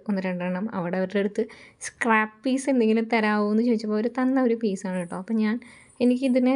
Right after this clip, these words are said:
ഇതിൻ്റെ സൈസിന് സ്യൂട്ടായിട്ടുള്ള ബോക്സ് ഇല്ല. അതുകൊണ്ട് ഞാനൊരു കാർഡ്ബോർഡ് ബോക്സ് ഉണ്ടാക്കുകയാണ്. ഏട്ടൻ എനിക്ക് ഉണ്ടാക്കി തരാൻ, ഏഹ്, ഹെൽപ്പ് ചെയ്യുന്നുണ്ട് കേട്ടോ. ഞാൻ ഉണ്ടാക്കി തരാമോ എന്ന് ചോദിച്ചപ്പോൾ,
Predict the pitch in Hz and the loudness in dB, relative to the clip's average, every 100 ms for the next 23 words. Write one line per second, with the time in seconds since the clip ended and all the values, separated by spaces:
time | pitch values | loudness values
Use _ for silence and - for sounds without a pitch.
0 | 262 240 247 247 277 269 254 262 262 269 | 2 0 0 2 2 2 2 2 0 0
1 | 254 247 247 240 247 240 233 220 - 233 | 0 0 2 0 2 0 0 0 0 0
2 | 202 214 202 190 196 202 202 202 214 220 | 0 -2 -2 -4 -2 -2 -2 -4 -2 -2
3 | 208 202 202 208 208 190 - 214 180 175 | 0 -2 -4 -2 -4 -4 -4 -4 -4 -4
4 | 185 175 180 - _ - _ - 202 196 | -6 -6 -6 -12 _ -20 _ -6 -2 0
5 | 214 214 208 196 196 214 220 185 185 185 | 2 2 2 0 -2 -4 0 2 0 -2
6 | - _ - 196 196 185 185 170 - - | -10 _ -10 -4 -2 -2 -2 -4 -8 -4
7 | 208 185 196 190 190 185 175 170 165 160 | -2 -2 0 0 0 0 -2 -4 -6 -6
8 | 165 175 170 170 170 214 190 180 185 190 | -6 -4 -4 -6 -8 -4 -2 0 0 0
9 | 196 202 196 220 214 220 | 0 0 0 -4 -4 -6